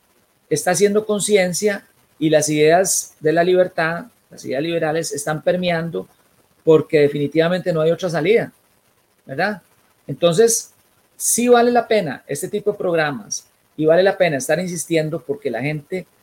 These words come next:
eh, se tiene que dar cuenta que no podemos prosperar, no podemos aumentar la productividad del trabajo con un Estado gigantesco, con la cantidad de leyes que tenemos, que es-,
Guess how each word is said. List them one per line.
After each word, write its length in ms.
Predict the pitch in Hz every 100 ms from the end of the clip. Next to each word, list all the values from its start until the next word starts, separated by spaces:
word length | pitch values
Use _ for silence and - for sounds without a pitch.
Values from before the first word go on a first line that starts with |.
| _ _ _ _ _ -
eh, 160 | 143 135
se 140 | 151
tiene 260 | 170 185 -
que 100 | 180
dar 180 | 180
cuenta 420 | 175 170 156 185 -
que 160 | 147
no 160 | 143 143 -
podemos 380 | 175 165 143 -
prosperar, 680 | 147 143 - 123 135 135 _ _ _ -
no 180 | 165 165
podemos 480 | 175 165 170 170 165
aumentar 360 | 143 127 151
la 100 | 156
productividad 560 | 151 131 123 143 139 151
del 120 | 165
trabajo 540 | 156 143 156 156 175 - _ _
con 140 | 151 156
un 60 |
Estado 400 | 170 - 170 139
gigantesco, 720 | 143 131 127 - 196 - - 214 _ _ _ _ _ _ _ -
con 240 | 160 160 -
la 160 | 156
cantidad 400 | 151 143 156 165
de 60 | 180
leyes 360 | 180 180 180
que 100 | -
tenemos, 520 | - 139 170 190 185 -
que 80 | 120
es-, 160 | -